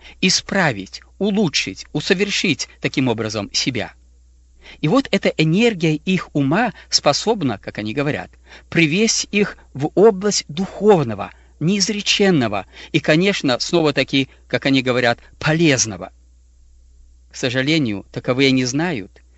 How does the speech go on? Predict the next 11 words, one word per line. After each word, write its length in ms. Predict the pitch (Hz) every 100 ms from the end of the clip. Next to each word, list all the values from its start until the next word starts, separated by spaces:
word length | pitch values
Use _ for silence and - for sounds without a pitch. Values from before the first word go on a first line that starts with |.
| - -
что 240 | - - 170
человек, 580 | - 143 135 196 - - _ _ _
не 200 | 143 175 -
изведавший 960 | 180 135 123 175 226 175 139 - 127 -
силы 540 | - - 220 190 135 -
воскресшего 840 | 135 147 151 165 185 - 123 113
Христа, 560 | - 127 - - 208 220 - -
духовно 1000 | 120 143 135 - - 208 240 226 202 196 - _ _ -
мертв. 540 | 139 170 139 - - - _ _ _ _ _ _ _ _ - - - - - _ _ _
Это 240 | - 139 123
значит, 460 | 123 214 - -